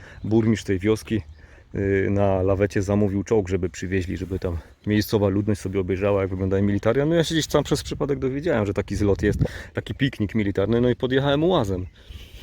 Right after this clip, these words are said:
No to nie chwaląc się, ale ten uaz chyba zrobił większe wrażenie niż ten czołg, bo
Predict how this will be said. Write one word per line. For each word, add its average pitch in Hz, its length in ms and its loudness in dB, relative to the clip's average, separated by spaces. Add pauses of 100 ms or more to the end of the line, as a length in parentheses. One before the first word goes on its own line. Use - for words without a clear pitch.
(440)
No 131 220 6
to 135 320 2 (1000)
nie 110 180 -2
chwaląc 135 340 2
się, - 120 -2
ale 104 100 0
ten 107 180 0
uaz 101 220 -4
chyba 104 160 0
zrobił 101 280 0
większe 98 240 0
wrażenie 92 300 2
niż 87 120 -4
ten 95 120 -4
czołg, 90 200 -2
bo 90 120 0